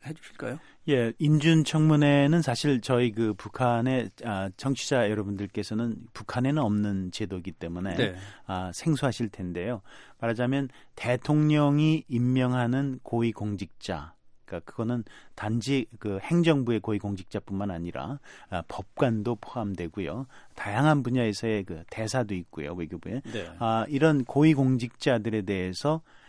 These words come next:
Speaker 2: 그, 그, 그 공직자, 지명된 공직자가,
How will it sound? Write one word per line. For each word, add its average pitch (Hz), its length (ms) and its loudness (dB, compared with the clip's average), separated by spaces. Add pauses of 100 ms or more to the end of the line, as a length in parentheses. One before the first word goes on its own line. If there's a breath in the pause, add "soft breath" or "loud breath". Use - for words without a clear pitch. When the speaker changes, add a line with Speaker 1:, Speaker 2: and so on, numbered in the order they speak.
(140 soft breath)
Speaker 2:
그, 107 360 -4
그, 120 460 0 (420)
그 120 240 0
공직자, 104 760 -2
지명된 147 640 4
공직자가, 107 800 0